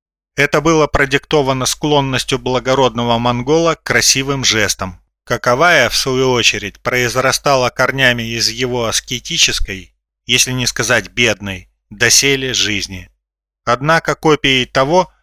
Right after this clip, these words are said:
исторического броневик Багурджи был лишь внешне. Его внутреннее убранство было изготовлено на Волжском автомобильном заводе,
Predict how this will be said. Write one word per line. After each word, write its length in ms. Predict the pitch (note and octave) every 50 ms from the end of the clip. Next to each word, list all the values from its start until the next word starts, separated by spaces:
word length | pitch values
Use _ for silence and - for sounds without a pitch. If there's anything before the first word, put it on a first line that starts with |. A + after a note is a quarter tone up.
| _ _
исторического 920 | _ C3 - - - C#3+ C#3 C3+ A2 - - G2+ - - G#2 G2 G2+ G2
броневик 640 | F#2 F#2 G#2+ A#2 B2 C3 C#3 C#3+ D3 D3 D3+ D3 A#2+ A2
Багурджи 600 | A2+ B2+ B2+ B2+ C#3+ F3 E3+ - - - A2 G2+
был 300 | G2 C#3 C#3+ D3+ C#3+ A#2+
лишь 280 | A2+ A#2+ B2+ A#2+ -
внешне. 640 | - G2+ G#2 A2 G#2 G2 F2+ - - - F2+ F2+ - _ _ _ _ _ _ _ _ _ _ _ _ _ _ _ _
Его 260 | - A2+ C3 D3+ D#3+ D3+
внутреннее 760 | C3 D#3 E3 F3 E3+ - D#3 C#3+ C#3+ C#3+ C#3+ C#3+ C#3 C3+ C3
убранство 720 | B2+ C3 B2 A#2+ D#3+ E3+ E3+ E3+ D#3 - - - A2 G#2
было 320 | G#2 C3+ C3+ C3+ B2+ B2+
изготовлено 760 | B2 G#2+ - B2+ B2 - - E3 D3+ D3 B2+ A2 A2 G#2+ G#2+
на 160 | A2 A2 G#2+
Волжском 560 | G#2 A#2 D3 D#3 C#3+ C#3+ - - - A2+ A2 G#2+
автомобильном 760 | G#2+ - - A#2 G#2+ A2 A2 A2+ C3+ C#3 C#3 C#3 C3 B2+ G#2+
заводе, 540 | B2+ C3 B2 A2 G#2 G2+ F#2 F#2 F#2 F#2